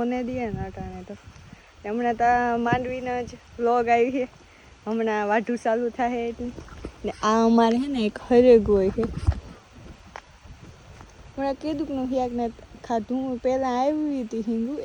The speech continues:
એકાદી બે દાણા કીધું તું. કેટલાય મહિના થયા ખાધું ને. પાછું અમારે યોગેશની નો ભાવે એટલે ઈ બે શાક કરીએ તો થાય. હરેગવાનું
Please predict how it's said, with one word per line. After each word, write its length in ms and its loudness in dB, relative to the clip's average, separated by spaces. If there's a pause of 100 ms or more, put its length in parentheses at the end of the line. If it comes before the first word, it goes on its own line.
એકાદી 400 -4
બે 140 6
દાણા 420 0
કીધું 360 -2
તું. 180 -6 (1400)
કેટલાય 280 0
મહિના 360 -2
થયા 280 -8
ખાધું 340 -4
ને. 100 -8 (240)
પાછું 260 0
અમારે 380 4
યોગેશની 500 6
નો 180 6
ભાવે 340 8
એટલે 240 2
ઈ 80 -4 (960)
બે 100 12 (100)
શાક 340 0
કરીએ 360 -4
તો 140 -6
થાય. 280 -10 (140)
હરેગવાનું 640 -4